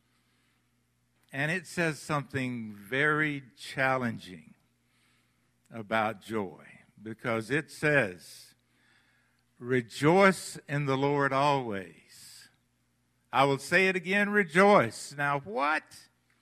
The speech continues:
<laughs> There it is, folks. "Rejoice in the Lord always." Now, this is one of those declarative statements that we get in Scripture.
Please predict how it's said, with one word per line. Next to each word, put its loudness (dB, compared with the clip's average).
<laughs> -8
There 2
it 0
is, -2
folks. -4
"Rejoice -2
in -10
the -6
Lord -4
always." -2
Now, -2
this -6
is -12
one -2
of -4
those -4
declarative 0
statements -6
that 0
we -6
get -4
in -10
Scripture. -4